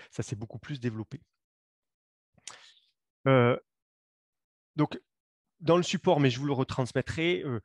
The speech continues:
il y a des liens avec, euh, voilà, hein, donc, euh, des, des définitions. Euh, euh, les, les mooc, les Massive Open Online Courses, euh, spoc qui sont plutôt adaptés. Euh,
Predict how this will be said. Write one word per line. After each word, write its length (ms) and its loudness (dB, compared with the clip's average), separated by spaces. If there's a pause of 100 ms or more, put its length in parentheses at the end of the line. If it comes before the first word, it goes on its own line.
(260)
il 80 -4
y 60 6
a 80 4
des 100 2
liens 340 2
avec, 360 -2
euh, 160 -8 (340)
voilà, 220 2
hein, 160 -2
donc, 360 -8
euh, 80 -10
des, 280 -8
des 140 -4
définitions. 800 -6
Euh, 120 -4 (380)
euh, 460 -8 (100)
les, 380 0
les 200 -2
mooc, 360 -4
les 160 0
Massive 500 -6
Open 360 -2
Online 420 -2
Courses, 480 -8
euh, 120 -4 (220)
spoc 400 -2
qui 140 -18
sont 160 -4
plutôt 300 -4
adaptés. 640 0
Euh, 260 -4